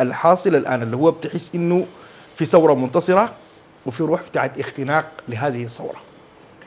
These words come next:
هذه ال-، الروح الخانقة لهذه الثورة، لأنه طيلة الفترة الماضية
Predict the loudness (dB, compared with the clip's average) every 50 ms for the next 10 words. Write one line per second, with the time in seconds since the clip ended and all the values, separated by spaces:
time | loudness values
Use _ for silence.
0 | -20 -20 -20 -20 -20 -20 -10 4 8 10 10 10 10 8 4 4 4 2 2 0
1 | 0 2 4 4 4 2 2 0 -4 -6 -6 -4 6 8 10 10 10 8 6 2
2 | 2 2 4 6 6 4 4 2 -2 -6 -6 -6 -4 0 0 2 4 4 4 4
3 | 4 0 -8 -18 -20 -20 -20 -20 -20 -20 -20 -20 -20 -20 -14 -4 -2 -2 -2 0
4 | 0 0 0 2 2 0 0 -2 -8 -18 -20 -20 -20 -20 -6 -2 0 2 6 6
5 | 6 6 6 0 -2 0 -2 -4 -4 0 2 2 2 2 2 2 2 2 2 2
6 | 0 -2 -2 -2